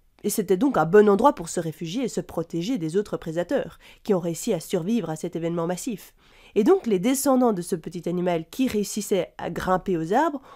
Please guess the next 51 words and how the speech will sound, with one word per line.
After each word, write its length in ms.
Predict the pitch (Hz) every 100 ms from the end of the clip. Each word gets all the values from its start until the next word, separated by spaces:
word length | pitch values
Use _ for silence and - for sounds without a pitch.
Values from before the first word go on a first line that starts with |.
| -
ont 80 | 254
décidé 400 | 214 208 202 277
de 100 | 196
s'aventurer 720 | - - 190 190 190 165 269
à 80 | 202
cette 220 | - 175
nouvelle 300 | 202 220 226
aventure 480 | 165 156 - 247 233
des 200 | 160 151
arbres, 340 | 156 190 175
et 160 | 151 - _ _ _
la 160 | 247 277
sélection 340 | 247 185 262
naturelle 440 | 240 165 165 226 202
a 60 |
fait 220 | 165 254
que 240 | 262 233 247 - - -
ceux 180 | - 311
qui 120 | 220
ne 60 |
savaient 280 | 202 175 170
pas 160 | 165 202
monter 280 | 185 170 165
aux 160 | 160
arbres 320 | 170 160 147 - _ _
se 120 | -
sont 140 | 247 208
moins 300 | 185 208 220
bien 180 | 185 180
reproduits 420 | 170 - 170 180
que 80 | 160
les 220 | 151 156
autres. 320 | 185 254 - _ _ _ -
Ceux 180 | - 233
qui 160 | 233
grimpaient 320 | 190 196 175
aux 140 | 165 156
arbres 220 | 208 226
ont 40 | 170
trouvé 240 | - 190
plus 220 | 214 214
de 80 | 180
nourriture, 540 | 175 151 - 175 233 - _ _
ils 180 | 226 185
y 40 |
ont 100 | 220
trouvé 360 | 208 208 185 190
un 100 | 165
lieu 180 | 170 185
de 120 | 165
refuge, 560 | 160 156 - 214 226